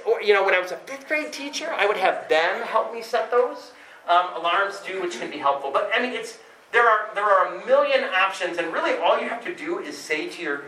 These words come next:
your assistant that's on your phone, whether it's Alexa or, you know, Google equivalent or whatever, "What can you do?" <laughs> Just, you know, "Alexa, what can you do?" And I'm sure there's, I'm, like, probably setting off something in this room right now by saying that, but, um,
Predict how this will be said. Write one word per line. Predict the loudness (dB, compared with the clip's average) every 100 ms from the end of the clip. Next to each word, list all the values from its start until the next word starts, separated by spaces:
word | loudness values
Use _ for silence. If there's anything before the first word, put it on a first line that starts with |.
| -10
your | -4 -2
assistant | -2 -6 -6 -8
that's | -6 -4
on | -4
your | -2
phone, | -2 -2
whether | -2
it's | -2 0
Alexa | 2 0 0 2
or, | 4 4 2 -4 -12 -14 -4
you | 4
know, | 4 4
Google | -2 -2 0
equivalent | 2 2 0 -4
or | 2
whatever, | 4 4 4 0 -6 -14 -20 _ 0
"What | 2 2
can | -2
you | -6
do?" | -4 -6 -8 -14 -20 -12
<laughs> | -10 -8 -10 -2 4 4 2 -8 -10 -12 -18 -18 -2
Just, | -2 2
you | 2
know, | 4
"Alexa, | 2 2
what | 0
can | 0
you | -2
do?" | 2 4 6
And | 4 2 0 -2
I'm | -4
sure | -4
there's, | -4 -4
I'm, | -6 -6
like, | -6 -4
probably | -4 -4
setting | -4 -6 -4
off | -6 -6 -10 -16
something | -12 -12 -12
in | -12
this | -12 -10
room | -8
right | -8 -6
now | -4
by | -4
saying | -4 -6 -4
that, | -4 -2
but, | 0 0 -2 -12 -12 4
um, | 6 6 2